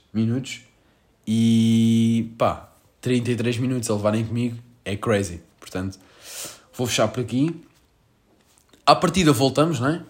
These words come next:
Espero voltar com a situação. Ah, ao podcast A Vida é Estranha.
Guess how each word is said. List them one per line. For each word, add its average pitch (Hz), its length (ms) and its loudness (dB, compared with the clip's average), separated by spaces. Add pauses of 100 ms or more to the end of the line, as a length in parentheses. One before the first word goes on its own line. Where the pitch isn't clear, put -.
Espero 107 320 0
voltar 113 320 0
com 117 80 -4
a 117 40 -2
situação. 127 540 -2 (760)
Ah, 139 800 2
ao 135 80 2
podcast 113 600 0
A 113 40 0
Vida 123 160 4
é - 20 6
Estranha. 147 560 0